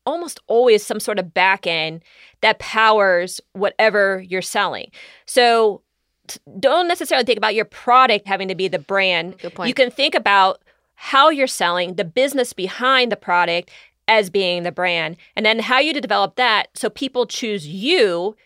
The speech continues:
Speaker 1: to buy that widget versus all the other places that they can buy that widget. And then for all of you who are still saying, "Yeah, but it's still just a widget," well, I, I can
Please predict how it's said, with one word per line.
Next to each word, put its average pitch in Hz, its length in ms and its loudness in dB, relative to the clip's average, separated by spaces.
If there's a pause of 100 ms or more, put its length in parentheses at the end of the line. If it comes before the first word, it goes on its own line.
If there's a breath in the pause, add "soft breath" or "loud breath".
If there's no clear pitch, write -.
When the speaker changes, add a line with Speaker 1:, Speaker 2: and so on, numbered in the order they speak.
(140)
Speaker 1:
to - 100 -10
buy 269 320 4
that 196 180 0
widget 175 460 -2 (260 soft breath)
versus 233 420 0
all 240 300 2
the 220 140 2
other 208 180 2
places 185 380 -6
that 190 80 -10
they 170 100 0
can 165 160 -12
buy 196 240 0
that 175 180 -6
widget. - 420 -14 (520 soft breath)
And 247 160 0
then 262 140 4
for 269 120 2
all 311 200 4
of 349 80 2
you 269 140 0
who 233 60 6
are 220 40 2
still 302 280 0
saying, 220 560 0 (360)
"Yeah, 226 240 2
but 196 100 0
it's 190 80 -8
still 226 260 2
just 202 200 -4
a 190 40 -8
widget," 180 460 0 (360 soft breath)
well, 233 340 6
I, 254 260 4 (160)
I 262 100 2
can 302 240 -8